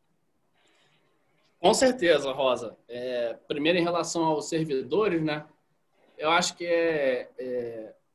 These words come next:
faz parte da nossa luta, né? A gente tenta fazer a nossa luta aqui como petroleiro, só que eu acho que a gente tem que olhar um pouco mais além também. É, e entendemos que somos a, a mesma classe social, né? Somos todos trabalhadores, né?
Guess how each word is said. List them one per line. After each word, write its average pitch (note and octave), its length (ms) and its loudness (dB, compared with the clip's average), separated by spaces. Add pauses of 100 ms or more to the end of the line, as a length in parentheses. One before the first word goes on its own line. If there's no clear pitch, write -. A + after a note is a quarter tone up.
(120)
faz D3+ 240 -2
parte C#3+ 340 0
da C3+ 140 -2
nossa B2+ 300 -6
luta, A2+ 360 -10
né? A2 140 -6
A A2+ 60 -10
gente A#2+ 260 -18
tenta B2+ 340 -10
fazer B2 300 -8
a B2 40 -8
nossa B2 220 -10
luta A#2+ 200 -14
aqui B2+ 100 -14
como B2+ 240 -8
petroleiro, C3+ 640 -4 (760)
só C3+ 240 -4
que C3+ 140 -6
eu C3+ 100 2
acho C#3 240 -2
que D3 140 -2
a C#3 80 0
gente C#3+ 200 -10
tem C#3+ 160 -6
que C#3+ 140 -8
olhar C3+ 260 -2
um C3+ 100 -4
pouco D3 360 -8
mais C#3+ 300 -2
além C#3 500 -4 (140)
também. A#2+ 520 -10 (920)
É, A2 680 -12 (1200)
e E3 160 4
entendemos F#3 380 4
que - 60 -6
somos G3 260 0
a, E3 380 4
a - 20 2
mesma F#3 320 -4
classe D#3+ 320 -2
social, B2+ 400 -4
né? A2+ 100 -8
Somos E3+ 220 -6
todos B3 160 2
trabalhadores, D3+ 680 0
né? G2 120 -18